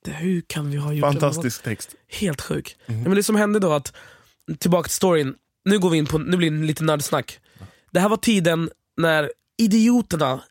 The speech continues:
Speaker 1: till Apple hade bestämt sig för Fusion Drive is the
Speaker 2: Mm.
Speaker 1: new next thing.
Speaker 2: Just det.
Speaker 1: Okej? Och jag var så caught up i det och fastnade i det liksom. Så jag tänkte, jag ska göra en egen Fusion Drive.
Speaker 2: Aj,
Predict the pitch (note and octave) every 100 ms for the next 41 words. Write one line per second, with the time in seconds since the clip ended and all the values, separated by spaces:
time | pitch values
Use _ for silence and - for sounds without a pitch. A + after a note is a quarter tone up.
0 | _ - G3 G#3 G3+ - A#2+ B2 _ _
1 | _ _ _ - G#3 F3+ F3 E3+ D3 -
2 | D3 D3 C#3+ - - B3 C#4+ F3 D3+ C3
3 | A2+ C2 - _ - D3 A2+ G#2+ F#2 C#3
4 | F#3 E3+ C#3 C3+ - - D3 G2+ C2+ -
5 | _ _ - G2+ - - F3+ - _ _
6 | _ - F3+ A#3+ B3 A3 - A3 G#3+ A3+
7 | D#3+ C3+ C#3+ D3+ - F3+ A3 E3+ C3+ B2
8 | B2 D3+ D#3+ - - - A#3+ A3 A3 G3+
9 | - _ - A#3+ B3 G#3+ F3 D3+ D3+ D3
10 | F3 - F3+ D3 B2+ - - - _ _
11 | - _ _ - - - _ _ _ _
12 | _ _ _ G2+ F2